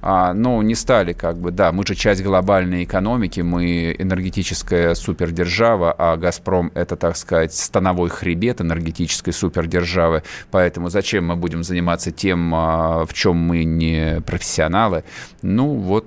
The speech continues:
а, результат того, что если там, а, ты себя считаешь частью глобальной экономики, глобальная экономика контролируется, ну, в разных своих частях,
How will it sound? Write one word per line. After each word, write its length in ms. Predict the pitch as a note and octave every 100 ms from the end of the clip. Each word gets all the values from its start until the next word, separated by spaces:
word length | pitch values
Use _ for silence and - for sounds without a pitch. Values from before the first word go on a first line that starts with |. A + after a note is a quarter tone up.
| -
а, 160 | F#2 F2+
результат 580 | G2+ G2 G2 G#2 F#2 -
того, 320 | F2+ G2+ F#2
что 540 | - - F#2+ F2+ F2
если 580 | F2 F2 F2 - F2 F2
там, 400 | - E2 E2+ E2+
а, 100 | E2
ты 140 | -
себя 260 | F#2 F#2 F2+
считаешь 440 | - F2+ F#2 F2+
частью 420 | - G2+ F2 - F2+
глобальной 560 | F#2 F2+ E2+ E2 E2
экономики, 560 | D#2+ F#2+ B2+ C3 - E2 - - -
глобальная 500 | G2+ A#2 C#3 A#2+ A2
экономика 680 | A2+ A2+ D3 C3+ - E2+ - _ _ _ - - - - -
контролируется, 760 | G2+ F#2+ G2 G2+ G#2 F#2+ F2 F#2+
ну, 120 | G#2
в 60 | G2+
разных 340 | G2+ F2+ F2+
своих 300 | - F2+ F2
частях, 500 | - F#2+ - D#3+